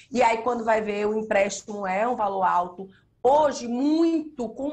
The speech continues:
muita reincidência, vo-, a gente tem os idosos que estão recebendo dinheiro nas contas, sem autorização, sem solicitar empréstimos.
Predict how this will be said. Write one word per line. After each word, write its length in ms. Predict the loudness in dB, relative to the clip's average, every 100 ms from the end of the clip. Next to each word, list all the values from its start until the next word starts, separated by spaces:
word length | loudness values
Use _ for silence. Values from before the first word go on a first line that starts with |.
| -6
muita 400 | -6 -4 -4 -4
reincidência, 960 | -4 -6 -8 -12 -10 -8 -8 -8 -6 -6
vo-, 220 | -6 -8
a 60 |
gente 240 | -8 -8 -12
tem 260 | -8 -6
os 160 | -4 -6
idosos 440 | -6 -2 0 -2
que 80 | -8
estão 120 | -8
recebendo 480 | -6 -4 -6 -6 -8
dinheiro 440 | -8 -8 -8 -8 -6
nas 240 | -8 -10
contas, 460 | -10 -10 -10 -14 -18 _ _ _
sem 300 | -12 -4 -2
autorização, 720 | 0 0 -2 -2 -4 -4 -6 -6
sem 260 | -6 -6
solicitar 540 | -4 -6 -8 -10 -8 -6
empréstimos. 880 | -4 -2 -2 -4 -10 -12 -12 -14